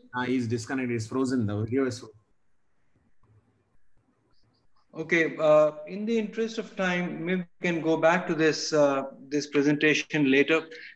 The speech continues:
Speaker 2: Can I, <clears throat> uh, request, uh, Atik, can you, uh, can you come on and, uh, speak about the all-inside P C L technique? I know you're very passionate about this, and, uh,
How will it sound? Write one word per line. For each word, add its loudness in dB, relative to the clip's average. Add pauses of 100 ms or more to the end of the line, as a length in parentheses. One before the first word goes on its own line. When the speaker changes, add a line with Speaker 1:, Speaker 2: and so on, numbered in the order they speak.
(100)
Speaker 2:
Can 2
I, 2 (220)
<clears throat> -8
uh, 2
request, 0
uh, 2
Atik, 0 (200)
can 2
you, 0 (600)
uh, -4
can 2
you 2
come 2
on 2
and, 0
uh, 0
speak 0
about 2
the -6
all-inside 0
P -2
C -4
L 0
technique? -2
I 0
know 0
you're 2
very 0
passionate -2
about 0
this, -4
and, -4 (840)
uh, 4